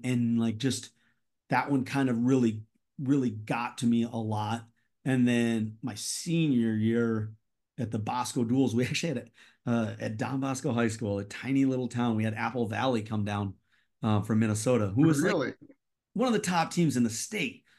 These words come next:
Speaker 1: And
Speaker 2: Yeah.
Speaker 1: they came down for the duels, mostly 'cause, like, Charlie Falk was with them at the time, and him and I were really, really good friends. So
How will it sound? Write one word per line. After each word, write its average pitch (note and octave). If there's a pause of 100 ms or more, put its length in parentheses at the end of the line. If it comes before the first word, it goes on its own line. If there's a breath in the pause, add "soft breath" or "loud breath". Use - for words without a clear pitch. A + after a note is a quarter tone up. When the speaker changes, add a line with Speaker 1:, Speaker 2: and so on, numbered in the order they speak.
(240 soft breath)
Speaker 1:
And D3
Speaker 2:
Yeah. C3+
Speaker 1:
they F3+
came G3
down E3+
for D#3
the C3
duels, D3
mostly F#3
'cause, D3+
like, C3+
Charlie D#3
Falk C#3+
was C3
with C3+
them C3
at A#2+
the B2
time, A#2+
and A2 (220 loud breath)
him C#3+
and C3
I B2+
were A#2+
really, A#2+
really A#2
good G#2+
friends. A2+
So A2